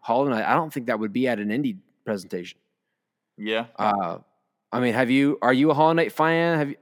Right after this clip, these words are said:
Speaker 1: <laughs> are you a
Speaker 2: I,
Speaker 1: Hollow Knight fan? Have you played
Speaker 2: I'm
Speaker 1: those
Speaker 2: not.
Speaker 1: games?
Speaker 2: I'm not. I know Jason is, uh,
Speaker 1: Played the
Speaker 2: who's
Speaker 1: game?
Speaker 2: on here obviously a lot. He loves them. Uh,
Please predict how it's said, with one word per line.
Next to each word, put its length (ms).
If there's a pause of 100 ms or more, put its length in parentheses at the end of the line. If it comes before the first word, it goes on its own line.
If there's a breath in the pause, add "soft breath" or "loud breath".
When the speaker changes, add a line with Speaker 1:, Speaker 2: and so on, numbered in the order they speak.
Speaker 1:
<laughs> 400
are 60
you 160
a 40
Speaker 2:
I, 120
Speaker 1:
Hollow 280
Knight 280
fan? 260
Have 120
you 240
played 220
Speaker 2:
I'm 40
Speaker 1:
those 140
Speaker 2:
not. 380
Speaker 1:
games? 100 (200)
Speaker 2:
I'm 100
not. 200
I 60
know 140
Jason 420
is, 380
uh, 280
Speaker 1:
Played 120
the 40
Speaker 2:
who's 120
Speaker 1:
game? 80
Speaker 2:
on 100
here 80
obviously 380
a 60
lot. 220
He 80
loves 280
them. 260
Uh, 220